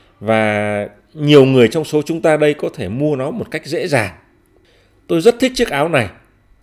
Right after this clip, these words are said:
Cho đến một ngày tôi treo nó trên chiếc móc ở ngoài sân. Và chẳng may, sau một cơn gió to thì chiếc áo đã bị rớt xuống đất.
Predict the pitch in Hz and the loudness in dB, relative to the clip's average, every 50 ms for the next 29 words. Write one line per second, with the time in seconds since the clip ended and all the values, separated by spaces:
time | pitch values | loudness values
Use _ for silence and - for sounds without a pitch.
0 | _ _ - 151 143 139 156 180 165 123 107 104 104 98 92 92 - 123 123 120 | _ _ -4 0 2 2 2 2 0 -2 0 -2 -2 -2 -2 -2 -2 -2 -2 -2
1 | 120 120 117 120 - - 143 135 127 131 127 117 110 110 131 131 - 139 117 - | -2 -4 -6 -8 -8 -6 -4 -4 -4 -4 -6 -6 -8 -8 -10 -10 -10 -12 -10 -10
2 | - 170 - - 160 190 - - - 90 82 80 82 85 80 73 - - - 123 | -12 -12 -8 -4 -4 -4 -4 -6 -10 -12 -12 -10 -10 -12 -12 -12 -8 -6 -4 -4
3 | 117 - - _ _ _ _ _ _ _ - 117 107 - - - 123 95 90 104 | -4 -6 -12 _ _ _ _ _ _ _ -2 0 0 0 0 0 -2 0 -2 -4
4 | 123 139 139 139 139 131 - _ _ _ _ _ - - 180 165 139 110 98 - | -2 0 0 0 -2 -6 -12 _ _ _ _ _ -8 -6 -4 -2 -2 -4 -4 0
5 | - 143 131 127 110 117 123 127 - 143 139 131 123 113 - 98 - - 156 151 | 2 2 2 2 0 -2 -2 -2 -2 -2 -2 -2 -4 -6 -10 -14 -12 -12 -12 -12
6 | - - - 101 95 98 117 143 - - 143 101 90 90 113 147 - - - 131 | -12 -12 -10 -10 -10 -10 -10 -10 -10 -10 -10 -12 -6 0 0 0 0 0 -4 -6
7 | 127 143 175 240 | -4 -4 -4 -6